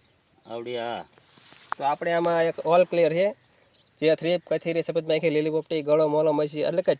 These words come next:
Speaker 2: જે ચૂસ્યા, ચૂસ્યા સિવાય આવે ને, એ બધે માલે. અને ભેગું આપણે આપ્યું તો આ પ્રોટેક્ટર, એટલે આ હે ને નીમ ઓઇલ છે, દસ હજાર પીપીએમ નું છે.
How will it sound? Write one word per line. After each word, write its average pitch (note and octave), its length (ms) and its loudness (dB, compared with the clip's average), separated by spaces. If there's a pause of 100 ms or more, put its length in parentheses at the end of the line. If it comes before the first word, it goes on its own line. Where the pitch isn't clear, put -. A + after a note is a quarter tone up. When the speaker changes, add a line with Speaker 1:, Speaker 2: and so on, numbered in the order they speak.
Speaker 2:
જે F3 140 8
ચૂસ્યા, G3+ 300 0 (160)
ચૂસ્યા F#3+ 260 4
સિવાય G3 340 4
આવે A#3+ 80 4
ને, D3+ 240 2 (180)
એ E3+ 140 -4
બધે F#3+ 200 6
માલે. D#3+ 380 2 (540)
અને D#3 160 4
ભેગું F#3+ 280 6
આપણે G3+ 200 6
આપ્યું G#3 240 2
તો G3+ 60 4
આ G3 100 6
પ્રોટેક્ટર, G#3 520 2 (260)
એટલે D#3+ 240 2
આ D#3+ 140 6
હે F#3+ 80 0
ને E3 200 4
નીમ G3 260 6
ઓઇલ D3+ 220 8
છે, G3+ 180 -4 (560)
દસ F3+ 200 0
હજાર F#3 160 4
પીપીએમ E3+ 360 0
નું D3+ 120 2
છે. B2 180 -4